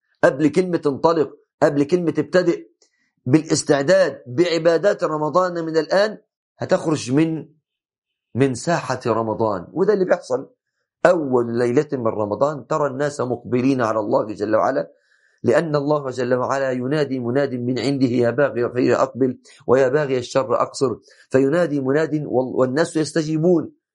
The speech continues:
لكن هي أيام. ترى أناسا يخرجون من الدور الأول، ترى كثيرا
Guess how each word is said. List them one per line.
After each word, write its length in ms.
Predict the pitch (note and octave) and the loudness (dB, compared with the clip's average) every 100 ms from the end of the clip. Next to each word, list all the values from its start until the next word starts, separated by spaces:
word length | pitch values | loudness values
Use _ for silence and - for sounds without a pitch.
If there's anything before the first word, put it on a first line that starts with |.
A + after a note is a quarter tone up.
| _ A#2+ | _ 2
لكن 320 | D3 D3+ C3+ | 2 2 2
هي 340 | C#3+ E3 D#3 | 2 2 2
أيام. 580 | C3 B2+ C#3 B2 G2+ F2+ _ _ _ | 2 0 0 0 -4 -10 _ _ _
ترى 340 | D3 D#3 C3 - | 0 2 0 0
أناسا 560 | A2+ C#3 C3 C3+ A#2 - _ _ - | 0 0 0 -4 -6 -10 _ _ 0
يخرجون 680 | A2 - A#2+ G#2+ D3 C#3 | 0 2 0 2 2 2
من 140 | A#2+ A2+ | 0 0
الدور 380 | G2 B2+ B2+ A#2 | 0 -2 -2 -4
الأول، 460 | - F#2 D2 C#2+ _ _ _ _ _ _ _ _ _ | -4 -4 -6 -10 _ _ _ _ _ _ _ _ _
ترى 440 | B2+ C#3+ C3+ - - | 2 2 0 -4 -2
كثيرا 760 | B2 A#2+ F3 F3+ E3+ E3 D3 | -2 0 2 4 2 0 -6